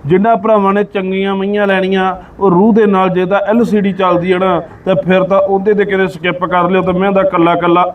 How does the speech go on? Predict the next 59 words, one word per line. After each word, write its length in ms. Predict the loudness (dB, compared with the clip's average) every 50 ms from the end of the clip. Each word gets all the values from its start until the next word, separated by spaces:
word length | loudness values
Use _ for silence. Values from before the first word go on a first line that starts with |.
| -2 0
ਅੰਗ 140 | 0 0 0
ਤੁਹਾਨੂੰ 400 | -2 -2 -2 -2 0 0 0 0
ਬੜੀ 180 | 2 2 2
ਰੂਹ 160 | 2 2 0
ਦੇ 80 | 0 0
ਨਾਲ 180 | 0 0 0 0
ਦਿਸ 220 | 0 -2 -2 -4
ਜੂਗਾ। 480 | -2 -2 0 0 2 2 2 0 -2 -4 -10 -16 -18 -12 -4 -2
ਤੇ 60 | -2
ਜੇ 260 | 0 2 2 2 2
ਫਿਰ 140 | 4 2 0
ਤੁਸੀਂ 260 | -2 -2 -4 -4 -4
ਪਰਿਵਾਰ 440 | -4 -2 -4 0 2 2 2 2 0
ਦੇ 120 | -2 -2
ਵਿੱਚ 260 | -2 -2 -4 -4 -4
ਬੈਠੇ 320 | -6 -6 -6 -6 -4 -2 -2
ਹੋਏ 240 | -2 -2 -2 -2 0
ਆ, 180 | 0 -2 -2 -4 -10 -16 -14 -6 -2
ਮੈਂ 220 | 0 0 2 2
ਦੇ 120 | 2 2 2
ਬਾਰੇ 300 | 2 2 2 2 2 0
ਕੁਝ 240 | 0 -4 -6 -6
ਸਾਰਾ 300 | -6 -4 -2 0 2 0
ਜਾਣਨਾ 440 | 0 0 0 -2 -2 -2 -2 -4 -4
ਚਾਹੁੰਦੇ 320 | -4 -4 -4 -4 -2 -2 -2
ਆ, 140 | -2 -4 -6 -10 -18 -18 -8 -4
ਤਾਂ 80 | -2 0
ਫਿਰ 200 | 2 2 0 0
ਕੰਨਾਂ 380 | 0 -2 -2 0 0 0 2
ਦੇ 120 | 2 2 2
ਵਿੱਚ 240 | 0 -2 -2 -2
ਹੈੱਡਫੋਨ 540 | -2 0 0 0 0 -2 -2 0 0 2 2
ਲਾ 120 | 2 2 0
ਕੇ 160 | 0 -2 -4
ਸੁਣ 280 | -2 0 2 2 2
ਲਿਆ 140 | 2 2 2
ਜੇ 80 | 0 0
ਇੱਕ 160 | -2 -2 -2
ਵਾਰੀ। 340 | 0 0 2 2 2 0 0 -6 -10 -16 -16 -10 -4
ਤੁਹਾਨੂੰ 240 | -2 0 0 0 0
ਕੱਲੀ 320 | 0 -2 0 2 2 0
ਕੱਲੀ 240 | 2 0 0 0 0
ਮੈਂ 220 | 0 0 -2 -2 -2
ਦੀ 100 | -2 -4
ਕੱਲੀ 300 | -2 -2 0 2 2 2
ਕੱਲੀ 240 | 2 2 0 0
ਜਾਣਕਾਰੀ 500 | 0 0 0 0 0 0 0 0 2 2
ਮਿਲੂਗੀ। 320 | 2 2 2 2 2 0 0
ਫੁੱਲ 260 | -2 0 0 0 2
ਵੀਡੀਓ 320 | 2 2 2 4 2 2
ਦੇ 80 | 2 2
ਵਿੱਚ 220 | 0 0 -2 -4
ਜੁੜੇ 280 | -4 -2 0 0 2 2
ਰਹੋ, 160 | 2 2 2
ਵੀਡੀਓ 240 | 2 2 2 2 2
ਨੂੰ 100 | 2 0
ਐਂਡ 120 | 0 0
ਤੱਕ 240 | 0 -2 -2 -2 -2
ਦੇਖਿਓ, 480 | -4 -4 -6 -4 -4 -4 -4 -4 -6